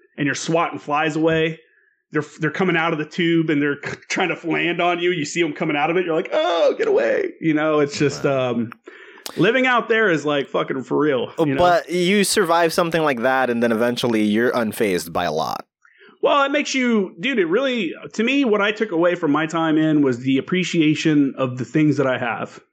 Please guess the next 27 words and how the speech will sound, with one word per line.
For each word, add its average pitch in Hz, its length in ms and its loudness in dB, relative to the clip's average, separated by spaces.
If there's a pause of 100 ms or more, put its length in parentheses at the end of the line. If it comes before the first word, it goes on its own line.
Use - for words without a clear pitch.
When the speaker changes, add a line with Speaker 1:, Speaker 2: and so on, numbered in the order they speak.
Speaker 1:
You 151 100 2
know 156 60 4
what 156 60 2
I'm 147 60 2
saying? 160 280 2
Like, 127 340 -2 (520)
to 175 100 2
be 180 220 2
able 220 240 4
to 165 180 0
sit 196 280 -2
down 175 360 2
and 131 80 -2
just 123 180 -10
turn 190 220 2
the 175 60 2
lights 156 360 0
on 160 300 2
or 113 80 -4
turn 185 260 0
an 156 100 2
air 147 160 0
conditioner 147 520 0
on 147 400 2
or, 113 220 -4 (120)
you 147 100 2
know, 123 280 0